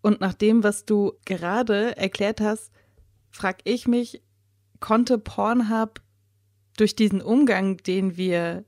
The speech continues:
mit Pornos haben, überhaupt auch erst dann zu dem werden, was es geworden ist?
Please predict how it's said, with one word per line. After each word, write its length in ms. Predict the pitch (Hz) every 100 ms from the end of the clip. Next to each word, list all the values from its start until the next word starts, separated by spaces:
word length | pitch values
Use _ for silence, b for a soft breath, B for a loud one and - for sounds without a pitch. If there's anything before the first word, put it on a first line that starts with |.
| _
mit 240 | 196 190
Pornos 520 | - 180 180 175 - -
haben, 360 | 170 180 196 B B B _
überhaupt 440 | 208 185 175 196 -
auch 160 | 196 185
erst 480 | - 196 190 - - -
dann 240 | 190 185
zu 180 | 185 -
dem 300 | 180 190 190
werden, 320 | 170 170 220
was 160 | 196 185
es 140 | 196
geworden 420 | - 156 156 190 220
ist? 260 | 262 -